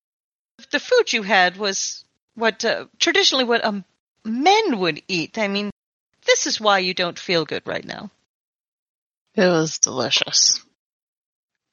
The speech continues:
Speaker 2: Loved it.
Speaker 1: You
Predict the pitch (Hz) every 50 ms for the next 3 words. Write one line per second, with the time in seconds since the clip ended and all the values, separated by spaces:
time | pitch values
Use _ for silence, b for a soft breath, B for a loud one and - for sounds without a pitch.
0 | _ - 143 143 143 143 147 143 147 - - - _ - - - - _ _ _
1 | _ _ _ _ _ _ _ _ _ _ _ _ _ _ _ _ _ _ _ _
2 | _ _ 233 - - 269 294 320 320